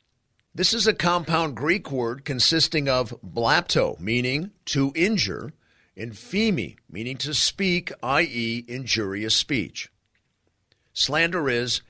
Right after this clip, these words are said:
the action or crime of making a false spoken statement to and one. Slander is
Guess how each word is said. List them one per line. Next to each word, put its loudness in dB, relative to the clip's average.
the -8
action 2
or -6
crime 2
of 0
making -2
a -2
false 0
spoken 2
statement 0
to 2
and 0
one. 0
Slander 2
is 2